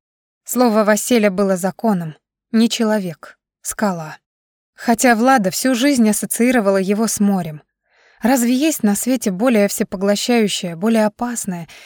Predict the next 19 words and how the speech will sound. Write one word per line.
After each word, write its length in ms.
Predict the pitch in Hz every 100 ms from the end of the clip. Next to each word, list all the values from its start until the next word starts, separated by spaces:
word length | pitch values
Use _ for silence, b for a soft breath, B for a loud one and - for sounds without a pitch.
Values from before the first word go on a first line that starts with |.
| B
и 100 | -
притягательная 800 | 220 240 262 277 269 226 214 208
стихия, 480 | 208 - 202 269 254
чем 280 | 220 220 208
вода? 380 | 208 180 170 156 _ _ _ _ _ _
А 120 | 220
теперь 360 | - 233 302 269
на 100 | 208
нее 360 | 202 202 226
смотрел 580 | 240 196 185 - 196 196
Микаэл. 720 | 190 185 - 175 165 160 156 _ _ _ _ _
И 80 | -
как 260 | - 294
она 140 | 247 247
не 160 | 240
заметила, 600 | 226 233 254 269 - 185
когда 320 | - 185 185
он 140 | 196 190
вырос? 500 | 170 165 165 -